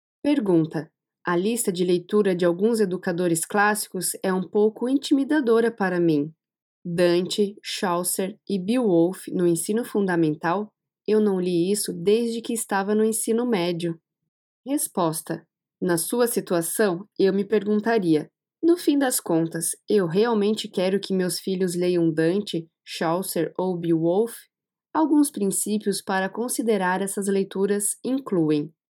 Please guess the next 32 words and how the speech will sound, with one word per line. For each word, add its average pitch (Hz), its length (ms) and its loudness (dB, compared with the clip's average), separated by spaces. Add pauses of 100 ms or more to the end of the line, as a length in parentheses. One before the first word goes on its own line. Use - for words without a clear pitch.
(160)
primeiro, 170 600 2 (140)
o 190 100 -2
que 214 200 0
eu 190 120 2
quero 196 440 2
é 180 160 2
agradar 180 520 2
a 247 100 2
Deus, 160 520 2 (280)
não 233 320 2
se 285 160 0
conformar 240 640 0
com 220 180 2
este 214 280 0
mundo, 175 500 0 (320)
e 165 340 2
não 196 400 2
se 262 160 -4
deixar 202 520 0
corromper 185 640 0
por 208 160 0
este 202 320 0
mundo. 165 540 2 (520)
Segundo, 180 760 2 (180)
existe 202 600 0
uma 190 140 0
quantidade 214 840 2
limitada 208 640 2
de 208 180 0
horas 214 420 2
no 170 120 4
dia. 160 480 0